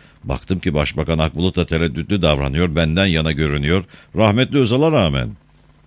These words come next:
Cumhurbaşkanı Özal bir tarafta, siz ve Başbakan Akbulut diğer tarafta yani.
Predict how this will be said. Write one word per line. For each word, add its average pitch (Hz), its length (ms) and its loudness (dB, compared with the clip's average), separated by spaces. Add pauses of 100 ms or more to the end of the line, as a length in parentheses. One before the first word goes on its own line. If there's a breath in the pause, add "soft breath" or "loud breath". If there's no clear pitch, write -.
(760 soft breath)
Cumhurbaşkanı 131 600 4
Özal 104 300 2
bir 107 100 2
tarafta, 69 440 -2
siz 131 240 -4
ve 85 120 2
Başbakan 85 400 0
Akbulut 85 380 0
diğer 101 180 2
tarafta 69 380 -2
yani. 64 380 -4